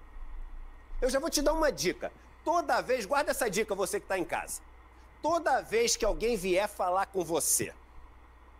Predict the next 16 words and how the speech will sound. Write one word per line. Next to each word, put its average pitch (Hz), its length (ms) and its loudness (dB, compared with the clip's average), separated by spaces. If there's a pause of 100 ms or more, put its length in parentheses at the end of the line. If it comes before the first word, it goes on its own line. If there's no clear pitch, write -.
(160)
sobre 226 320 2
questão 214 400 -2
de 190 120 -2
tributação 208 760 0
dos 185 180 -2
mais 151 220 0
ricos, - 520 -4 (800)
defendendo 247 760 2
os 175 120 0
mais 175 200 0
ricos, 180 360 0
dizendo 175 320 2
que 196 100 -4
eles 160 160 0
não 165 140 0
têm - 140 -8